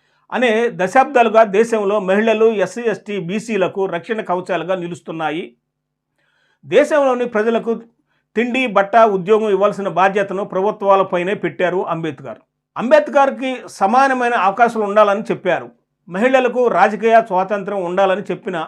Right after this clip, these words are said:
అరుదైన నేత అంబేద్కర్. దళితుల కోసం మాత్రమే కాదు, దేశంలోని అన్ని వర్గాల ప్రజల హక్కుల కోసం పోరాడిన అసమాన నాయకుడు బాబాసాహెబ్ అంబేద్కర్.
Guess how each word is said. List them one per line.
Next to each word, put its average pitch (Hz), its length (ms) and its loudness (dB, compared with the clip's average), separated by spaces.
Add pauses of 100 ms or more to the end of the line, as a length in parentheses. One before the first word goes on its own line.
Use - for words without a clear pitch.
అరుదైన 208 440 -2
నేత 175 300 -4
అంబేద్కర్. 156 580 -6 (840)
దళితుల 247 340 0
కోసం 233 420 2
మాత్రమే 202 520 -2 (160)
కాదు, 170 340 2
దేశంలోని 220 580 -2
అన్ని 196 220 -2
వర్గాల 226 360 4
ప్రజల 190 320 -2
హక్కుల 185 320 -4
కోసం 185 440 -4
పోరాడిన 175 520 2 (840)
అసమాన 269 400 2
నాయకుడు 208 460 0
బాబాసాహెబ్ 190 720 2
అంబేద్కర్. 156 560 -8